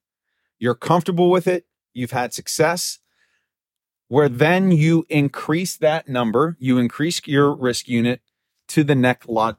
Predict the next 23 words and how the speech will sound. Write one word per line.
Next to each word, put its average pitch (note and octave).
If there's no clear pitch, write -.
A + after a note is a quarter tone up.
next C3
logical A2+
step. -
So B2
maybe B2+
that's D3
fifty F#3
dollars B2+
for G#2+
you, F#2
or G#2
maybe C3+
you're D3
ready D3
for D#3
seventy-five, E3
or F#3+
maybe F3+
you're F#3
ready D#3
for F3
one D#3+
hundred. F3